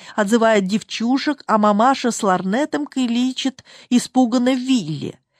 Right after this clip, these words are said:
К этому надо добавить, что собаки, растревоженные Марсом нет-нет, да и повоют.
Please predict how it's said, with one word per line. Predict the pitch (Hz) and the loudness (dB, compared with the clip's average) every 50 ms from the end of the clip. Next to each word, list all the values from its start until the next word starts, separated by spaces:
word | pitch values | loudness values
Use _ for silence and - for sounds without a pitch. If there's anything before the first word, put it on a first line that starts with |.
| _ _ | _ _
К | _ - | _ 0
этому | 262 269 285 254 262 | 0 0 0 0 0
надо | 247 254 254 254 233 240 | 2 2 2 2 2 2
добавить, | 202 226 220 202 247 269 277 233 214 | 2 0 2 2 2 2 2 2 0
что | - - - 240 | -2 -2 -4 -4
собаки, | - - - 180 170 170 185 233 285 294 - - 190 | -4 -2 -2 -2 0 2 2 2 2 2 0 -2 -2
растревоженные | 175 180 170 - 214 214 233 233 196 196 202 208 208 | -2 -2 -4 -6 -4 0 0 0 0 0 0 0 2
Марсом | 214 226 214 202 185 - 170 165 170 | 2 2 2 2 0 -2 -4 -4 -4
нет-нет, | 170 170 165 - - 170 156 151 156 - _ _ | -4 -4 -6 -6 -8 -6 -6 -6 -6 -8 _ _
да | - 160 165 170 165 170 165 160 160 | -14 -8 -4 -2 0 0 0 0 0
и | 180 185 196 196 | -2 -2 -4 -6
повоют. | 180 - - 220 240 254 262 302 339 330 226 143 135 - - | -6 -2 0 2 2 2 2 2 0 0 0 -2 -4 -8 -14